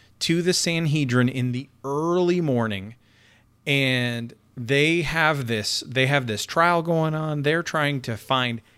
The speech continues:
some way to kill him, some reason to have him executed is, is how the text puts it. But they're, they have a problem.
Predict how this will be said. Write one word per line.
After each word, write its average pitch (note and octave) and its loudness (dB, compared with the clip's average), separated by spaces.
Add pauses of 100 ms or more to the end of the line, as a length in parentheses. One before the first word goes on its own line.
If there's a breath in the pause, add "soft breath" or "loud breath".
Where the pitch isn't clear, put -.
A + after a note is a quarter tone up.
(120 soft breath)
some G3+ 0
way G#2 0 (100)
to B2+ -6
kill A2 -6
him, F#2 -14 (340)
some A3+ 0
reason D3+ 0
to A2+ -2
have A2 -4
him A#2 -6
executed F#2+ -10
is, - -16
is A2+ -8
how A#2+ -8
the G#2 -10
text - -14
puts - -18
it. - -20 (920 soft breath)
But F3+ 4 (400)
they're, F#3+ -2 (100)
they E3+ 0
have D#3 4
a D#3+ -4
problem. D#3+ -6